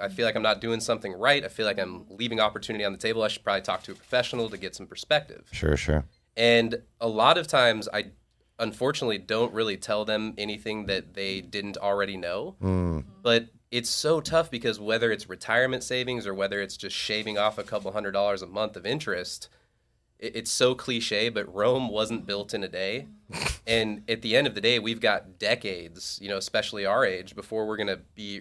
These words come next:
Speaker 1: quote unquote retired.
Speaker 2: Mm-hmm.
Speaker 1: And at the end of the day, as long as you are winning the month,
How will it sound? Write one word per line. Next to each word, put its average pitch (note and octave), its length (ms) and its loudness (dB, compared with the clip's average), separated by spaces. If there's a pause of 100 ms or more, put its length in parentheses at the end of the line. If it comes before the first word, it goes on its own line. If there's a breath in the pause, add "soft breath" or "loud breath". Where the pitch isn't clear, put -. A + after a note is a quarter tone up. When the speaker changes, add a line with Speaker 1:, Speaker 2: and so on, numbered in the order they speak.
Speaker 1:
quote G#2+ 220 -6
unquote F#2+ 340 -6
retired. F#2+ 680 -2 (200)
Speaker 2:
Mm-hmm. F2+ 480 -2
Speaker 1:
And A2+ 380 2
at A2+ 140 -2
the A2+ 120 -2
end D3 140 2
of D#3+ 60 -6
the B2+ 80 -4
day, A2+ 500 0
as G#2+ 180 -4
long G2+ 320 2
as A#2 220 -4
you G#2+ 220 -6
are G2 200 2
winning G#2 640 -6
the F#2+ 140 -8
month, F#2+ 500 -8